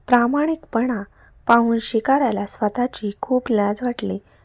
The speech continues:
त्याच्या डोळ्यातून अश्रूच्या धारा वाहू लागल्या. त्या हरणाच्या कुटुंबाला न मारता शिकाऱ्याने त्याचे कठोर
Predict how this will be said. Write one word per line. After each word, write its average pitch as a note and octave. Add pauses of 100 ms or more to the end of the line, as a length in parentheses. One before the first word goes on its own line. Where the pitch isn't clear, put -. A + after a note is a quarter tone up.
(220)
त्याच्या A#3
डोळ्यातून G#3+
अश्रूच्या G3+
धारा G3
वाहू F#3+
लागल्या. G#3+ (580)
त्या D4
हरणाच्या A3
कुटुंबाला A3+
न A#3+
मारता G#3 (140)
शिकाऱ्याने C4
त्याचे A3
कठोर A3+